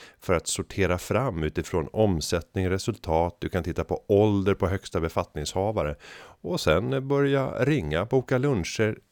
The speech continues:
gå in och titta på deras hemsida. Imponeras du över det de gör? Har du tankar kring vad du skulle kunna göra annorlunda? Eller vilka kompetenser du har i din närhet som du skulle bemanna upp det här företaget med? Det här kan ge fantastiska möjligheter.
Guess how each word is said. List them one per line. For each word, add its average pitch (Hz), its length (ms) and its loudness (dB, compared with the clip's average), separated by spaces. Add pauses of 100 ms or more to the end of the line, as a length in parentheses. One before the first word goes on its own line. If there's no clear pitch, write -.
(120)
gå 104 120 6
in 127 100 4
och 120 80 0
titta - 260 0
på 107 80 -2
deras 110 160 0
hemsida. 98 500 -2
Imponeras 120 680 -2
du 107 120 -2
över 104 200 -2
det 98 160 2
de 101 160 0
gör? 98 260 2
Har 120 100 -4
du 127 120 -2
tankar 123 460 -2
kring 110 200 -2
vad 95 120 2
du 104 100 2
skulle 110 340 -2
kunna 107 180 -4
göra 104 220 2
annorlunda? 98 800 0
Eller 82 120 0
vilka 98 260 0
kompetenser 113 720 -4
du 113 80 -2
har 95 160 0
i 90 100 -4
din 95 160 -2
närhet 107 580 -4
som - 100 -8
du 80 60 -4
skulle 82 200 -6
bemanna 87 420 0
upp - 340 -4
det 82 100 0
här 71 100 -2
företaget 80 600 -2
med? 73 160 -8 (500)
Det 78 100 -2
här 117 200 -2
kan 92 300 -4
ge 78 240 0
fantastiska - 760 -4
möjligheter. 73 600 -4